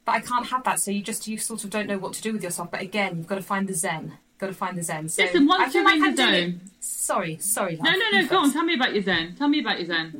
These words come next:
Speaker 1: No,
Speaker 2: I'm
Speaker 1: I
Speaker 2: just
Speaker 1: feel like
Speaker 2: saying
Speaker 1: I'm doing, I feel like I'm very much alone doing this, because all the sorts of social media, eh, all anyone's talking about is, "Oh, I'm drinking through this. How much have you had to drink?" And I'm just thinking, "I'm not drinking through this." And, um,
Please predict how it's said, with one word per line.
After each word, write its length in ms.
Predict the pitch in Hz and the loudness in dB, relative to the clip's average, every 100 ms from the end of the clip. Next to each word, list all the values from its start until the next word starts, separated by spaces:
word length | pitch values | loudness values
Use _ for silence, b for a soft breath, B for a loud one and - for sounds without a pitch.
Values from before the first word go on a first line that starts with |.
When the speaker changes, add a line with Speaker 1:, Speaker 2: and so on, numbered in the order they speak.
| 285 | 0
Speaker 1:
No, 80 | 330 | 4
Speaker 2:
I'm 80 | 269 | 4
Speaker 1:
I 40 | |
Speaker 2:
just 60 | 277 339 | 4 4
Speaker 1:
feel 20 | |
like 200 | 302 302 | 4 6
Speaker 2:
saying 20 | |
Speaker 1:
I'm 160 | 285 285 | 4 4
doing, 280 | 285 269 254 | 2 0 2
I 80 | 240 | 0
feel 160 | 294 | 0
like 160 | 277 254 | 0 0
I'm 100 | 247 | -4
very 160 | 240 240 | -4 -2
much 280 | 226 220 214 | -2 -2 -2
alone 320 | 214 214 214 | 0 0 0
doing 220 | 185 175 | -2 -4
this, 140 | 165 | -6
because 260 | - - 190 | -6 -6 -6
all 200 | - 233 | -6 -4
the 80 | 220 | -4
sorts 240 | 220 196 | -4 -6
of 100 | 196 | -6
social 340 | - 202 185 190 | -4 -4 -4 -6
media, 240 | 180 185 | -4 -2
eh, 200 | - 214 | 0 -2
all 160 | 220 226 | -2 -2
anyone's 420 | 208 202 190 175 | -2 -2 -4 -6
talking 180 | 202 180 | -8 -6
about 240 | 175 175 | -2 -2
is, 100 | 180 | -2
"Oh, 140 | 220 220 | -2 0
I'm 120 | 220 | -2
drinking 360 | 202 254 - 220 | -2 -6 -4 -6
through 260 | 220 226 | -4 -4
this. 240 | 220 220 220 | -2 -4 -2
How 100 | 240 | -2
much 160 | 233 220 | -4 -6
have 80 | 214 | -6
you 60 | |
had 100 | 220 220 | -6 -6
to 60 | |
drink?" 140 | 208 - | -6 -4
And 80 | 214 | -2
I'm 100 | 208 | -4
just 140 | 196 | -6
thinking, 200 | 202 202 | -8 -4
"I'm 140 | 185 196 | -2 0
not 180 | 214 | -2
drinking 280 | - 190 165 | -4 -8 -8
through 180 | 165 170 | -8 -6
this." 280 | 170 180 - B B B B | -6 -6 -8 B B B B
And, 300 | 185 180 185 - | -2 -2 -6 -4
um, 420 | 180 180 175 175 | -4 -4 -4 -8